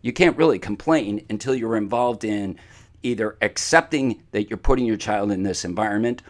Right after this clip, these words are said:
or you're going to look on how you can change the environment for your child within the public education system, or make the decision to homeschool or pull them out into an education system that aligns with your worldview.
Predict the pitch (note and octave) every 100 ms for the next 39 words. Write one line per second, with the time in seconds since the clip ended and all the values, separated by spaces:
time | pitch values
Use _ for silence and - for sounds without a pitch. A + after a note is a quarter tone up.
0 | - - _ - D3 D3+ D3 C#3+ - G#2+
1 | G#2 G#2 G2+ - A2 A#2 G#2+ F#2 A2 G2+
2 | G2+ - F#2 - F#2 E2+ - F2 F#2 F2
3 | E2+ D#2+ F2+ E2+ D2+ E2+ C#2+ C2+ - -
4 | - _ F#2+ A2+ C3+ D3+ D3+ C#3+ C#3 C3
5 | B2+ A#2+ A#2 G#2+ G#2 - F#2+ G2+ G2 -
6 | - _ - D3+ D3+ D3 - _ _ A2+
7 | - A#2 G#2 G#2 G#2+ G2+ F#2+ F2 E2 F#2
8 | E2+ - F2+ D#2 - E2+ E2 E2 E2 E2
9 | E2+ E2+ E2 E2 E2+ E2+ D#2 E2 - F2+
10 | A#2 A#2 C#3+ E3 E3+ E3 D3+ D3+ D3+ C#3+
11 | D3 C#3 C3+ G#2+